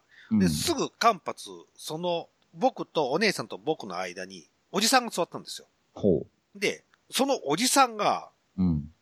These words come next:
Speaker 2: 女の子にちょっかい出し始めたんですよ。
Speaker 1: うん。何の？
Speaker 2: か-、言葉で、触っ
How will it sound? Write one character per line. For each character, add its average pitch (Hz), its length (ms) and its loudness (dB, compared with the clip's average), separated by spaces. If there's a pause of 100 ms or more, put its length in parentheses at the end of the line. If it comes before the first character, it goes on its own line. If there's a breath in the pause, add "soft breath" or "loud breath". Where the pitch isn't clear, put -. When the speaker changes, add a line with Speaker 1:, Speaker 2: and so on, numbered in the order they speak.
(220)
Speaker 2:
女 285 220 4
の 208 80 0
子 120 80 -6
に 98 60 -8
ち - 80 -2
ょ 254 40 0
っ - 40 -20
か - 80 2
い - 20 4
出 113 160 0
し 117 80 -2
始 107 140 -4
め 98 80 -10
た - 100 -20
ん 82 40 -20
で 80 60 -20
す - 120 -10
よ。 - 80 -18 (300)
Speaker 1:
う 107 40 4
ん。 78 200 4 (320)
何 76 280 2
の？ 101 140 2 (500)
Speaker 2:
か-、 135 140 -2 (120)
言 156 260 0
葉 147 140 2
で、 92 320 -2 (260)
触 165 280 2
っ 240 80 0